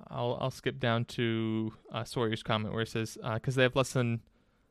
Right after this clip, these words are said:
less people scoring twenty points on other teams. The Jazz have two to three people without twenty-five points." I'm guessing that's kinda going back to your previous comment, Sawyer.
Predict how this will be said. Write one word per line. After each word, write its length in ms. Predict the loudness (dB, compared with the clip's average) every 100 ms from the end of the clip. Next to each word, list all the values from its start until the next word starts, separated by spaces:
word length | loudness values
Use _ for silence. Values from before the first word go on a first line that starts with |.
| _
less 180 | 2 2
people 280 | 0 0 -2
scoring 280 | 2 2 2
twenty 220 | 0 -2
points 380 | 0 -2 0 -2
on 100 | 0
other 160 | 0
teams. 360 | 0 0 -2 -2
The 80 | 0
Jazz 260 | 2 2
have 140 | 0 -4
two 120 | -4
to 60 | -4
three 160 | -4
people 280 | -4 -4 -4
without 260 | -4 -6 -6
twenty-five 340 | -8 -8 -10
points." 240 | -10 -8
I'm 100 | -2
guessing 240 | 2 4 4
that's 300 | 4 0 -12 -18 _
kinda 160 | 0 2
going 220 | 6 4
back 180 | 4 0
to 140 | 0 0
your 120 | 0
previous 400 | 0 2 0 0
comment, 260 | -2 -2
Sawyer. 360 | 0 4 4